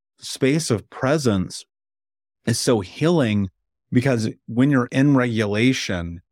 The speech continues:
you're in your parasympathetic nervous system. And so you're in that rest,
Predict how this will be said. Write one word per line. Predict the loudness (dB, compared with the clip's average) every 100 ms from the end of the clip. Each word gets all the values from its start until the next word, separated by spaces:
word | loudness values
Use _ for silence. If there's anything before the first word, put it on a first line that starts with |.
| _
you're | -2 0 0
in | 0 0 2
your | 2 0
parasympathetic | -2 0 0 0 -2 -4 -4 -4 -4 -4 0
nervous | 0 0 -2 -4
system. | -8 -10 -16 -18 -20 _ _ _ -8
And | -2
so | 2
you're | 4 4
in | 4 2
that | 0 -2
rest, | 0 0 -2 -10